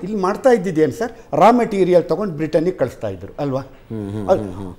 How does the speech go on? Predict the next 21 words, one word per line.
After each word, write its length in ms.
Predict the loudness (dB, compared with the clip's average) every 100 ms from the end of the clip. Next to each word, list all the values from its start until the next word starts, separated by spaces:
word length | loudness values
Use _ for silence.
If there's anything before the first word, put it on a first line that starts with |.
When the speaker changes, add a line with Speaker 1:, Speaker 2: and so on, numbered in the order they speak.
| 4
Speaker 1:
ಅದು, 220 | 6 6
ಅದು 220 | 8 6
actual 600 | 6 2 6 8 8 8
ಗೊತ್ತಾಗಬಾರ್ದು 680 | 4 8 8 8 8 8 6
ಅನ್ನೋ 160 | 4
ಕಾರಣಕ್ಕೆ 800 | 4 6 6 6 2 0 -4 -4 2
ಬೇರೆ 240 | 4 8 8
expenditure, 680 | 8 4 -2 -2 -2 -4 -4
they 200 | -4 -2
are 40 |
masters 760 | -2 0 0 4 2 2 -6
in 120 | -10 -10 -12 0 4
doing 220 | 4 6
all 260 | 6 6 4
the 100 | 2
nastiest 500 | 0 -2 -4 -4 -4
things 200 | -8 -6 -4
in 100 | -2
the 200 | -2 -4
nicest 340 | -6 -10 -6
way. 100 | -8